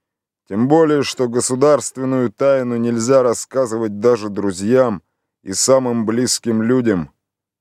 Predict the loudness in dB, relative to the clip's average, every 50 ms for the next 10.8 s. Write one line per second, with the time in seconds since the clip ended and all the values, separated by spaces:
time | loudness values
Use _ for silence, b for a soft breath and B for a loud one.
0 | _ _ _ _ _ 0 2 4 4 4 2 2 0 0 0 0 2 2 2 2
1 | 2 2 2 2 0 0 0 0 0 0 0 -2 -2 0 0 0 2 2 2 0
2 | -2 -4 -4 -4 -4 -4 -4 -2 0 0 2 2 2 0 0 0 -2 -4 -8 _
3 | _ _ _ _ _ _ _ _ _ _ -4 -4 -4 -4 -4 -8 -8 -4 -2 -2
4 | 0 2 2 2 2 2 0 0 -2 -4 -4 -2 -2 -2 -4 -6 -6 -4 -2 0
5 | 2 2 0 0 0 -2 -2 -2 -2 -4 -6 _ _ _ _ _ _ _ _ _
6 | _ _ _ _ _ _ _ _ -18 -2 2 4 4 4 4 2 2 0 2 2
7 | 4 4 4 2 -2 -6 _ _ _ _ _ _ _ _ _ _ _ _ _ _
8 | -4 0 0 2 2 2 2 2 4 4 4 4 4 2 2 2 2 0 0 0
9 | -2 -4 -2 0 2 4 4 4 4 2 0 0 -2 -2 -2 0 0 0 2 2
10 | 2 2 2 2 2 2 2 2 0 2 2 2 2 0 -4